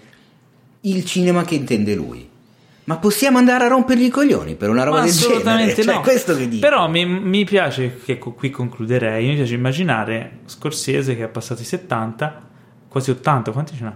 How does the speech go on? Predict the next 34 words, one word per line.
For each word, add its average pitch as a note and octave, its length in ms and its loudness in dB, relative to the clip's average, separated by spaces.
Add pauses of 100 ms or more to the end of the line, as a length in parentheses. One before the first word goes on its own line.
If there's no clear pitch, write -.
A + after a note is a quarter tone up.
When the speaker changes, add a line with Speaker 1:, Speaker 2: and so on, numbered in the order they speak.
(140)
Speaker 1:
Eh, G2 240 -8
sì. - 300 -14
Speaker 2:
E F#3+ 720 2
che A#3+ 140 0
va, C3 460 -2
mai E3 220 2
visto, B2+ 320 -4
mai B2 300 0
visto A#2 240 -4
un A#2+ 80 -4
film B2+ 220 -4
Marvel, B2 260 -2
eccetera, F#3 380 0
va, B2 360 0
dice, B2 220 -6
"Ah, E3 80 -6
cazzo, C3 260 -6
ha - 40 -4
incassato A#2 420 -4
più C3 100 -6
di B2+ 100 -2
tutti B2 220 -8
i - 20 -6
film B2 200 -4
della C3+ 180 0
storia", B2+ 320 0
va B2 60 2
a A#2+ 40 -2
vedere C3+ 260 2
Endgame C3 680 0
non B2 240 -2
avendo B2 340 -2
visto A#2 260 -6
nient'altro. C#3 760 -2